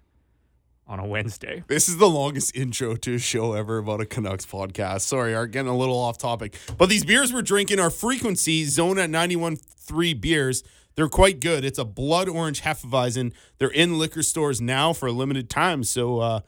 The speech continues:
Speaker 2: if you wanna get one in ya, go to the liquor store, ask for a Red Arrow Zone Frequency, and try it out.
Speaker 1: Yeah, courtesy Red Arrow Brewing, uh, out of Duncan, B C.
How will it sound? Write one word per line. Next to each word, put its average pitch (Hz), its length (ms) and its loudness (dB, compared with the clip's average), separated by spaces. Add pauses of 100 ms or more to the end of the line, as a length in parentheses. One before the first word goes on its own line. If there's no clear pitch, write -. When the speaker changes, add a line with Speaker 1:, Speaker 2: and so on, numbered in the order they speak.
(340)
Speaker 2:
if - 140 -8
you 139 80 0
wanna 165 180 2
get 170 200 2
one 147 160 0
in 156 160 2
ya, 117 220 -2 (340)
go 139 80 2
to 151 60 4
the 143 100 0
liquor 143 240 -4
store, 170 360 -2
ask 131 280 -2
for 139 260 -2
a 127 60 -2
Red 123 420 0
Arrow 127 500 -2
Zone 120 420 -2
Frequency, 117 760 -4 (380)
and 123 160 0
try 143 220 4
it 147 60 0
out. - 220 -6 (120)
Speaker 1:
Yeah, 156 200 -6
courtesy 165 460 -10
Red 139 300 -6
Arrow 139 300 -4
Brewing, 156 840 -6
uh, - 40 -12
out 131 340 -6
of 135 100 -16
Duncan, 156 400 -6
B 160 140 -10
C. - 320 -10